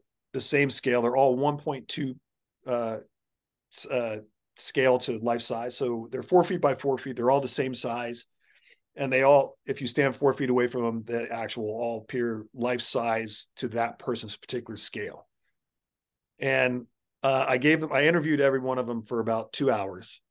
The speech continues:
and had made up this false, based on, like, the, uh, Myers-Briggs test,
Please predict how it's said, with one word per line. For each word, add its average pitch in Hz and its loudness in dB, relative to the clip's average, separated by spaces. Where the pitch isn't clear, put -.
and 120 -8
had 123 -2
made 139 4
up 139 4
this 120 -4
false, 139 2
based 139 2
on, 127 0
like, 113 -4
the, 104 -8
uh, 113 -6
Myers-Briggs 123 -2
test, 135 -2